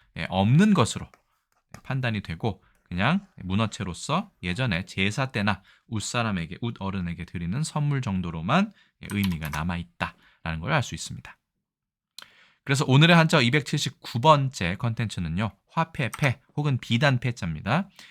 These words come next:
비단 백자가, 예, 결합해서 우리나라 전통 혼례에서만 있는, 네,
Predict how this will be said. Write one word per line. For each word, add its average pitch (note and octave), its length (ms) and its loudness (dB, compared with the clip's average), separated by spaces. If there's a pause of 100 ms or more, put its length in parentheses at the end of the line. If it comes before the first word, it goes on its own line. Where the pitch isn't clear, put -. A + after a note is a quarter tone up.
(140)
비단 B2 440 2
백자가, G#2+ 760 -4
예, D#2+ 140 -8
결합해서 F#2 640 -8 (840)
우리나라 C#3 340 4
전통 D3+ 440 4
혼례에서만 C3+ 840 2
있는, A2+ 560 4
네, E2+ 380 -6